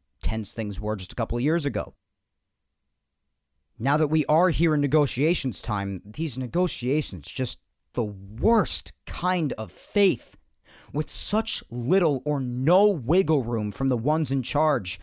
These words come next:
the league, who put the lockout into effect in the beginning of December, as we now sit at day eighty-one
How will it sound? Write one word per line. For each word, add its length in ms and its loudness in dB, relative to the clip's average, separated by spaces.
the 100 0
league, 420 0
who 120 -2
put 320 4
the 100 0
lockout 480 2
into 240 0
effect 460 0
in 140 -2
the 60 0
beginning 380 2
of 80 -4
December, 560 0
as 180 -2
we 80 0
now 280 2
sit 520 0
at 320 -4
day 420 4
eighty-one 1120 4